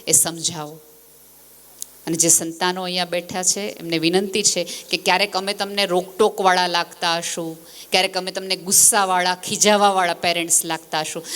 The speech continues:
બેટા, તમે લોકો નહોતા આવ્યા ને ત્યાં સુધી અમે તે સ્ત્રી પુરુષ મજાના જ હતા. તમે એવું ન માનતા કે તમારા મમ્મી પપ્પાને કોઈ સ્વપ્ન નહોતા. એ જીવનમાં પહેલી જ વાર મા બાપ બન્યા છે.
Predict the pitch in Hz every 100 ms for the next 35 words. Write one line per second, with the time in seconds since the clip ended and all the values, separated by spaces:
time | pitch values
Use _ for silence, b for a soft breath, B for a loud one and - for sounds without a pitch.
0 | 285 294 294 269 - - 262 302 294 294
1 | 262 269 277 285 277 277 233 214 240 233
2 | 233 - 190 240 214 175 - - B B
3 | - 220 254 254 - 202 - - 220 214
4 | 202 202 202 185 180 202 190 175 160 151
5 | 160 202 220 220 240 254 220 196 190 185
6 | 185 175 170 185 185 - 170 165 160 -
7 | 165 - 156 151 147 - - - - -
8 | - - - - - - - - - -
9 | - - - 214 233 190 226 226 208 -
10 | 202 220 233 190 175 165 160 151 147 151
11 | 147 151 147 -